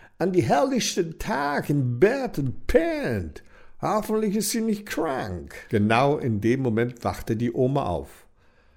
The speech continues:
Blitzschnell zog sie sich die Bettdecke bis über die Nase und blickte mit großen Augen verdutzt zu dem Jägermeister.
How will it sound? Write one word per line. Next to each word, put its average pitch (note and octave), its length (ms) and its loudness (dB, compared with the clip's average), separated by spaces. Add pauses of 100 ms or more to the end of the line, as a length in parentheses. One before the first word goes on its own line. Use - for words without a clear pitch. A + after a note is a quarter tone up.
(220)
Blitzschnell D3 800 4
zog - 320 0
sie C3+ 100 0
sich B2 220 -2
die A#2 100 -2
Bettdecke C3 540 0
bis A#2+ 200 2
über C3 240 2
die D3+ 140 0
Nase F#2 500 -2 (520)
und G2 200 2
blickte B2+ 360 -2
mit G2 180 -2
großen G#2 640 -2
Augen A#2+ 400 -2
verdutzt - 640 -4
zu C#3+ 100 0
dem D#3+ 160 -2
Jägermeister. A2 800 -4